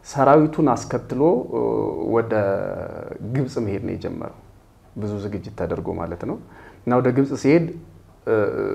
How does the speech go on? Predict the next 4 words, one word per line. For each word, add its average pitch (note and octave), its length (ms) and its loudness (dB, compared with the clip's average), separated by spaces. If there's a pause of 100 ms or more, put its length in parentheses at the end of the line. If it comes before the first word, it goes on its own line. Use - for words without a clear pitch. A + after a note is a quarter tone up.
(120)
ሱዳን F#2+ 400 0 (1200)
ውስጥ D3 280 -2 (100)
ስናር G#2 460 0
የሚባል F#2 500 -4